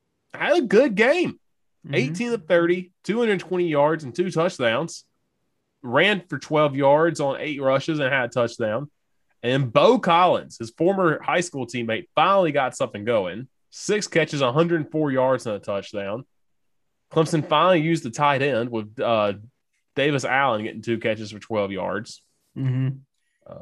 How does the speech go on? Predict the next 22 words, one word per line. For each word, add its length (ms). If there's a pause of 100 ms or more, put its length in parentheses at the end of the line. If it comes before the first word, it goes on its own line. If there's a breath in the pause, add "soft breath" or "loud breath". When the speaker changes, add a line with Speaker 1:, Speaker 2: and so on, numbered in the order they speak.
Speaker 1:
Will 260
Shipley, 380
fourteen 460
carries, 240
forty-seven 460
yards. 280 (140)
T-, 100
Tigers 380
just 140
couldn't 260
run 360 (100)
in 120
this 160
game, 340 (1080)
and 160
that 140
was 140
another 280
problem. 540 (1160)
And 520 (520 soft breath)
again, 520 (300)
Clemson 520